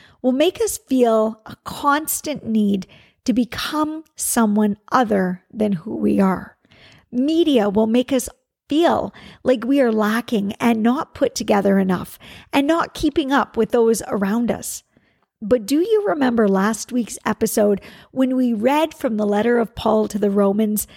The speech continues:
that we cannot conform to the pattern of this world? Ladies, the world wants you to wear a mask. It is willing to sell you that mask in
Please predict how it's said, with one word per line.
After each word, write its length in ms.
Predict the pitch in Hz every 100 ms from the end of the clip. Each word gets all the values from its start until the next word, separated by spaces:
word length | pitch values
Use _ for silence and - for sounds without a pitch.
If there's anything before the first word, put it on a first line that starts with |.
| - - _
that 260 | 214 269 -
we 280 | 269 294
cannot 600 | 285 - 240 240 226 -
conform 880 | - 226 196 - 226 226 233 247 269 - _
to 100 | -
the 120 | 214
pattern 640 | - - 220 226 240 226
of 260 | - 208 196
this 260 | 208 185
world? 520 | 202 196 202 233 269 - _ _ _ _ _ _ _ _
Ladies, 500 | 240 277 330 330 -
the 160 | 233
world 480 | 226 220 311 392 403 - - - _
wants 600 | 214 233 269 269 - -
you 160 | 233
to 140 | 214 220
wear 420 | 180 196 202 214
a 160 | - 202
mask. 640 | 180 175 190 202 175 -
It 140 | 302 370
is 160 | 285
willing 400 | 196 233 277 311
to 120 | 240 180
sell 400 | - 233 240 277
you 140 | 262
that 200 | 240 233
mask 420 | 214 208 208 - - - - _
in 220 | 254 226